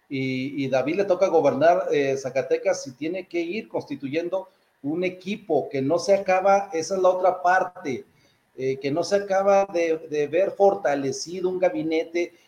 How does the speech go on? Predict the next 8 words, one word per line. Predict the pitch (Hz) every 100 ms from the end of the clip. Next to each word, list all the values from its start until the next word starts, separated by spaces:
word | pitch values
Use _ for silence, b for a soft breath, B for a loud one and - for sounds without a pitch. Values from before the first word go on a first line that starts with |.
| b
en | 139
la | 139
misma | 160 185
dinámica, | 175 147 151 170 175 - 175 165
en |
el | 151 139
mismo | 175 170
propósito, | 143 135 160 160 165 170 196